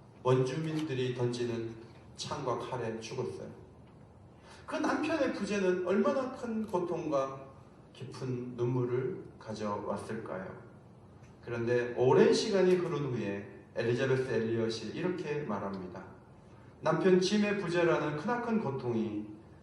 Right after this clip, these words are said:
내 진정한 소망이요 유일한 피난처이신 하나님께로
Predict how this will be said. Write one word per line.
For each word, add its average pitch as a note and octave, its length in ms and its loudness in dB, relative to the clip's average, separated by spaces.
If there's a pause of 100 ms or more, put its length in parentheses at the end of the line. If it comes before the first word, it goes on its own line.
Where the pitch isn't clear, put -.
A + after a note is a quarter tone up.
(140)
내 B2+ 180 0
진정한 B2+ 500 2
소망이요 B2 460 2
유일한 F#3+ 440 2
피난처이신 D#3 1000 -2 (220)
하나님께로 E3+ 920 0